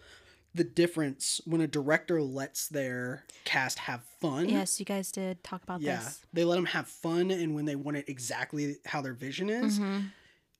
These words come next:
Speaker 1: Jason Moore clearly was just like,
Speaker 2: Have fun.
Speaker 1: "You guys know what you're doing. Do something. Have fun." And they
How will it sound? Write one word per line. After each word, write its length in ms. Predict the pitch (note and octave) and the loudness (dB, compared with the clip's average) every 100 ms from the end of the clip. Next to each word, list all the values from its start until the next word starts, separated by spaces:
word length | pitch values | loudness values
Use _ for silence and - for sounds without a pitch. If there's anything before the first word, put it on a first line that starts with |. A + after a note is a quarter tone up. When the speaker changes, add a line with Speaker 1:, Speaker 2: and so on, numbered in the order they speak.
| _ - | _ 2
Speaker 1:
Jason 340 | G3 A3 A3+ | 6 6 6
Moore 240 | F#3+ E3+ F3 | 4 6 4
clearly 840 | - - F#3+ F3 D#3+ C#3+ C3 B2 C#3 | 0 -4 6 8 8 4 0 -2 -2
was 180 | D3+ C#3 | -2 -2
just 280 | D#3 C#3+ D3 | 0 0 0
like, 340 | A#2+ A#2 - _ _ - | -2 -4 -10 _ _ -10
Speaker 2:
Have 160 | G3 - | -10 -6
fun. 240 | F#3+ F3+ _ | -8 -8 _
Speaker 1:
"You 180 | D#3 A3+ | 2 8
guys 240 | A3+ G3+ F#3 | 8 8 8
know 100 | F3 | 6
what 140 | E3+ | 6
you're 80 | D#3+ | 6
doing. 400 | D#3 D3+ D3 D3 _ _ D#3 | 4 4 2 -2 _ _ -6
Do 200 | C#3+ F3 | 0 2
something. 580 | D#3+ D#3+ D#3 D3+ C#3+ C#3 _ _ | 4 2 2 0 0 -4 _ _
Have 320 | - E3 D#3+ | 2 2 2
fun." 500 | - D3+ C#3+ C3+ B2+ _ _ - | -2 -4 -2 -2 -4 _ _ -4
And 160 | D#3 | -2
they 280 | D3+ C#3 C3+ | 0 -2 -4